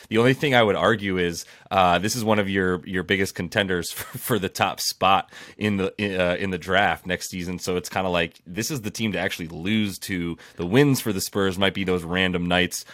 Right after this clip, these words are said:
uh, where teams like the Grizzlies sit everybody or whatever, and they can pull one out of their butt. But, like, in a game where the Rockets are also fighting <laughs> for last place in the league, maybe, you know, the tankathon re-, requires, uh, in this situation that you, that you lose. So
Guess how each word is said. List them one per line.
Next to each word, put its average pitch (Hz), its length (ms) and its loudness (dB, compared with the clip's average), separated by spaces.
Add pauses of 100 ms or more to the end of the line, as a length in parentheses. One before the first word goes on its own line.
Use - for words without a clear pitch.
(100)
uh, 85 300 4
where 90 140 4
teams 98 200 -2
like 87 120 2
the 90 60 -4
Grizzlies 87 420 -2
sit 87 160 0
everybody 85 420 0
or 85 120 0
whatever, 82 320 0
and 82 100 -2
they 82 80 0
can 82 140 -8
pull 87 220 -2
one 85 120 0
out 82 160 0
of 82 60 -8
their 80 100 -6
butt. 85 300 0
But, 90 160 -4
like, 82 380 -2
in 101 120 -4
a 95 60 -2
game 104 280 -2
where 90 280 0 (160)
the 90 100 -4
Rockets 98 400 2
are 90 100 2
also 92 280 2
fighting 90 420 0
<laughs> - 260 -14
for - 220 0
last 101 380 -4
place 95 260 -4
in 87 80 -6
the 85 80 -4
league, 95 320 -2 (400)
maybe, 107 200 -2
you 101 340 -2
know, 87 200 0
the 98 160 -2
tankathon 104 680 2
re-, 92 280 -4
requires, 98 680 4 (200)
uh, 90 240 4
in 90 120 0
this 90 120 0
situation 90 460 0
that 87 180 -2
you, 85 60 -6 (120)
that 90 200 -2
you 92 100 -2
lose. 92 360 2
So 85 240 2